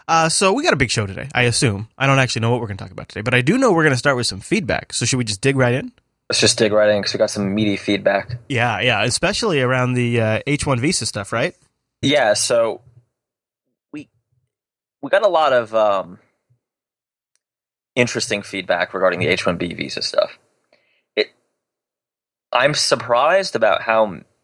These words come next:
Speaker 2: many Coder Radio listeners are very against the H one B, uh, pa-, passing that, right?
Speaker 1: Okay.
Speaker 2: Allowing th-, this trend of, uh,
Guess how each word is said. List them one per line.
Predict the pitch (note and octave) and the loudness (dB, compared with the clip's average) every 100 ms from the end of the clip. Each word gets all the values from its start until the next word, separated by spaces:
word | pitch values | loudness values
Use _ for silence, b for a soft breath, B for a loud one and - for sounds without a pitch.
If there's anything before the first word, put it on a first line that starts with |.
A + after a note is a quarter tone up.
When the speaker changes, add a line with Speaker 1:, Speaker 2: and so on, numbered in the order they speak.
| - | -6
Speaker 2:
many | G#2+ G#2+ G#2+ A2 F#2+ | -2 2 2 2 -2
Coder | - G2 G2 | 0 0 2
Radio | F#2+ F#2 | 2 2
listeners | F#2+ - G2 D#2+ C#2+ - _ _ _ _ _ | 2 2 2 2 0 -8 _ _ _ _ _
are | G2+ G#2+ | -2 0
very | G#2+ G#2+ G#2 | 2 2 2
against | F#2+ F#2 F#2+ F2+ - - | 0 0 0 2 0 0
the | F#2+ | 0
H | C#2+ E2+ - | 2 0 0
one | E2+ D#2+ | -2 -2
B, | D#2+ C2 - - A#2+ - _ _ _ _ _ - | -4 -6 -8 -14 -20 -20 _ _ _ _ _ -4
uh, | G1+ G1+ - - | 0 4 2 2
pa-, | - - - | 0 0 -4
passing | - G#2+ F#2+ - C2+ | 0 0 2 -2 -2
that, | - - | -4 -2
right? | D#2 - | 0 2
Speaker 1:
Okay. | - | 2
Speaker 2:
Allowing | G#2 D#2+ C2 A1 - _ _ - | 2 2 -2 -4 -14 _ _ -6
th-, | - | 0
this | F2 - | 0 0
trend | - F2+ B1+ | 0 0 0
of, | A1+ A#1+ - | 0 0 0
uh, | - - | 2 2